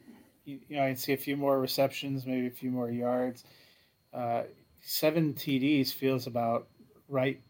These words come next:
to me. You know, they're not a super high vol-, you know, you're not, well, we don't think Russell Wilson's gonna throw for fifty T Ds.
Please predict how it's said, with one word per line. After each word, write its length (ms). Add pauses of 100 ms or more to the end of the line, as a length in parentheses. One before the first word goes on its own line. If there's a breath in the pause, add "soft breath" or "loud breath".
(160)
to 120
me. 480
You 140
know, 180
they're 140
not 220
a 80
super 600
high 280
vol-, 220
you 180
know, 180 (240)
you're 80
not, 140 (480)
well, 100
we 80
don't 300
think 260
Russell 320
Wilson's 360
gonna 120
throw 220
for 160
fifty 400
T 240
Ds. 320